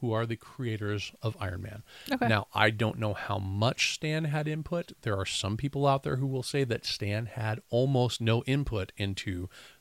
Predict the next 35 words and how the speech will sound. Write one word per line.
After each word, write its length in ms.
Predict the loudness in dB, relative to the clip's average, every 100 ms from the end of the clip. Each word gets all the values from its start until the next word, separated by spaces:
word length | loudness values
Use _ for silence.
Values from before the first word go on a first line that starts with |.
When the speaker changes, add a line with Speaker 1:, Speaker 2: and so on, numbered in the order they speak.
| -2
Speaker 1:
the 100 | -2
creation 720 | -2 -6 2 4 6 4 2
of 160 | -2 -2
the 80 | -4
characters, 720 | 0 2 0 -6 -12 -14 -16 -20 -20 -20 -8
that 160 | -2 -2
Stan 340 | 2 2 2
simply 580 | 0 -2 0 0 2 0 -6 -20 -4
set 340 | 0 2 4
everything 360 | 4 2 0 2
up 240 | 2 0 -8
and 120 | -6
other 200 | -2 -2
people 280 | -2 -4 0
wrote 280 | 2 2
the 80 | 0
words. 540 | 0 -2 -4 -6 -8 -8 -14 -20 -20 _ _ _ _ _ _ _ -20 _
I 100 | 4
don't 220 | 6 2
know 360 | 2 2 2 0
the 120 | -4
validity 360 | -2 2 4 4
Speaker 2:
Okay. 80 | 4
Speaker 1:
of 120 | 0
it, 160 | -2 -4
but 140 | -4 -2
I'm 220 | -2 -2
gonna, 220 | -2 0 2
I'm, 360 | 0 0 -8 -18 _ _ _ _ _ _ _ _
I'm 220 | 4 6 6
going 280 | 4 4
to 160 | 0 -6
point 360 | -6 -4 -4 0
out 360 | 0 0 -6 -16 _ _
in 160 | -10